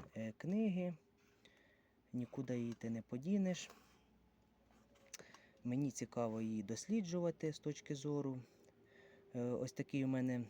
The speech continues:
нестандартний метод дослідження, е, книг. Ну, е, кому подобається, будь ласка, дивіться. Е, дякую, хто мене підтримує. Дякую, хто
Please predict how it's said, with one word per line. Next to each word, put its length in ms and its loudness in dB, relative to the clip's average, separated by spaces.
нестандартний 760 -2
метод 400 -2
дослідження, 920 -2
е, 100 -2
книг. 460 0
Ну, 180 4
е, 20 -6
кому 240 -2
подобається, 800 0
будь 200 -6
ласка, 360 -2
дивіться. 640 0
Е, 100 0
дякую, 560 2
хто 220 -4
мене 240 0
підтримує. 680 2
Дякую, 460 0
хто 300 -2